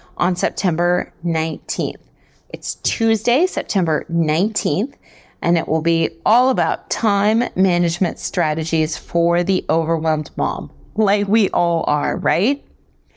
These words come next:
It'll be at ten A M Pacific Standard Time, eleven A M Mountain Standard Time, twelve P M Central Time, one P M East Coast Time. And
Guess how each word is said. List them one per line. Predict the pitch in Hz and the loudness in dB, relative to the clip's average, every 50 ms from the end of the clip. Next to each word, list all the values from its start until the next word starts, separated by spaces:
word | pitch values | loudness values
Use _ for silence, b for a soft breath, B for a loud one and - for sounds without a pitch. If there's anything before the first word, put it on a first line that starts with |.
| b b b b b b b b | b b b b b b b b
It'll | - 214 220 220 202 | -2 0 2 2 2
be | 196 202 196 196 190 - - | 2 2 4 4 2 2 0
at | - 160 151 143 143 - - - _ _ | -4 -4 -4 -2 -2 -4 -6 -10 _ _
ten | - - - - - 175 165 185 | -14 -12 -8 -4 -2 0 2 2
A | 220 262 339 320 | 2 2 2 2
M | 262 233 220 208 220 220 240 254 - - _ | 2 2 2 2 2 4 2 2 0 -2 _
Pacific | - - 190 - - 151 - 190 202 | -8 -6 -6 -4 -4 -4 -2 -2 -4
Standard | - - - 226 220 220 214 214 | -4 -2 -2 0 2 2 2 0
Time, | 214 247 202 190 190 190 190 190 190 b b b b b b - | 0 0 0 0 2 2 0 0 -2 b b b b b b -4
eleven | 165 165 151 160 165 170 175 202 202 196 | -2 -2 0 2 2 2 2 0 0 0
A | - - 196 190 | 0 2 2 2
M | 185 175 180 175 175 175 175 175 - - | 2 2 2 2 2 2 2 0 -2 -2
Mountain | 156 165 165 165 - 190 202 | -2 -2 -2 -2 -2 -4 -4
Standard | - - 196 190 190 190 196 190 | -2 0 0 0 0 0 -2 -2
Time, | - 220 190 190 185 185 196 - b b b b b _ - | -2 0 0 0 2 0 0 -2 b b b b b _ -16
twelve | - - - - 175 165 160 165 160 160 160 165 165 - - | -16 -14 -8 -2 0 0 2 2 2 2 2 0 -2 -8 -12
P | - - 196 180 170 | -6 -2 0 2 2
M | 165 156 156 156 147 - _ | 2 2 0 -2 -4 -6 _
Central | - - - 185 185 208 - 254 269 | -10 -6 -4 -2 -2 -2 -2 -2 -2
Time, | - - 285 311 330 370 381 - b b b b b b b | 0 0 0 2 2 2 0 -2 b b b b b b b
one | - 190 202 202 196 196 202 | 0 2 2 2 2 0 -2
P | 190 - - 185 165 | -2 -2 -2 0 0
M | 160 151 151 156 151 - - _ _ _ _ - | 2 2 0 -2 -2 -6 -8 _ _ _ _ -6
East | 160 160 160 160 - - - | -4 -4 -2 -4 -6 -6 -4
Coast | - - 392 403 - - | 0 0 0 0 -2 -2
Time. | - 254 233 220 214 208 208 220 226 - _ _ b b b b b b b b b | -2 0 2 2 2 2 2 2 0 0 _ _ b b b b b b b b b
And | 196 196 196 | -4 -4 -4